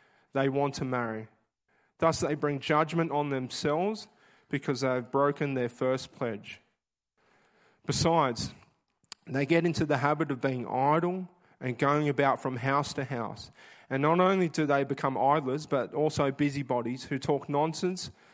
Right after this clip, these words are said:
saying things they ought not to. So I counsel younger widows to marry, to have children, to manage their homes, and to give the enemy no opportunity for slander.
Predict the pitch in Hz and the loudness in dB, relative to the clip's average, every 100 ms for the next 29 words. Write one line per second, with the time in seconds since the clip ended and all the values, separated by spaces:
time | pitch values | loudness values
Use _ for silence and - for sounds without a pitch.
0 | - _ _ - 143 139 135 127 160 160 | -20 _ _ -4 0 0 -2 -2 -2 0
1 | 156 151 - - _ _ 127 131 131 110 | -2 -6 -8 -12 _ _ -2 0 0 -2
2 | 123 - - 107 107 - _ _ _ _ | -4 -4 -6 -8 -10 -16 _ _ _ _
3 | _ _ _ _ - 160 165 165 185 196 | _ _ _ _ -2 2 4 4 4 4
4 | 190 175 170 175 175 170 156 170 170 170 | 4 4 4 4 4 2 4 4 6 4
5 | 165 - 151 156 170 175 175 165 _ _ | 2 0 2 4 4 2 -2 -8 _ _
6 | - 135 127 - - 165 170 170 165 156 | -2 0 -2 0 2 4 2 0 -4 -6
7 | - 143 147 160 151 175 151 139 135 135 | -4 2 2 2 0 0 2 0 0 -4
8 | - - _ - _ 127 120 135 147 147 | -10 -20 _ -20 _ -8 -4 -2 0 0
9 | 127 135 135 147 143 139 135 143 147 135 | 0 -4 -2 0 0 -2 0 2 4 4
10 | 139 131 - 135 131 131 - 127 - 120 | 2 0 -4 -4 -2 -4 -4 -6 -6 -8
11 | 113 110 110 | -8 -10 -14